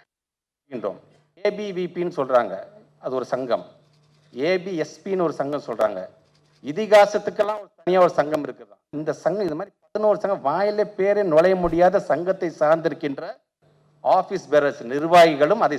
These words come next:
சார்ந்திருக்கின்ற உறுப்பினர்களும் சேர்ந்து எழுதப்பட்டது தான் இந்த என் இ பி ட்வென்டி ட்வென்டி. அப்படின்னா அது எப்படி இருக்கும் என்பதை நீங்கள் பார்க்க வேண்டும் என்பதற்காக சொல்லி, ஏன் நம்முடைய துணை முதலமைச்சர் அடிக்கடி சொல்வாரு, எப்படிப்பட்ட குரூப் இவங்க இருக்கிறாங்கிறதுக்காக சொல்றேன். துணை முதலமைச்சர் அது வேடிக்கையாகவும் அது வேதனையாகவும் அவர் சொல்வாரு.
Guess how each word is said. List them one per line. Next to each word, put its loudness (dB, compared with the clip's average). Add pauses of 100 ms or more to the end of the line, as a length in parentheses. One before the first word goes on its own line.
சார்ந்திருக்கின்ற 0
உறுப்பினர்களும் -2
சேர்ந்து -2 (220)
எழுதப்பட்டது 4
தான் 2
இந்த -4
என் -2
இ -4
பி -6
ட்வென்டி -6
ட்வென்டி. -8
அப்படின்னா -4
அது -6
எப்படி -6
இருக்கும் -6 (260)
என்பதை -4
நீங்கள் -4
பார்க்க 4
வேண்டும் -6
என்பதற்காக 0
சொல்லி, -10
ஏன் -4
நம்முடைய -2
துணை 0
முதலமைச்சர் 2
அடிக்கடி -2
சொல்வாரு, 2 (640)
எப்படிப்பட்ட 2
குரூப் -4
இவங்க 0
இருக்கிறாங்கிறதுக்காக 0
சொல்றேன். -12 (760)
துணை -4
முதலமைச்சர் 4
அது 4
வேடிக்கையாகவும் 6
அது 4
வேதனையாகவும் 6
அவர் -2
சொல்வாரு. 4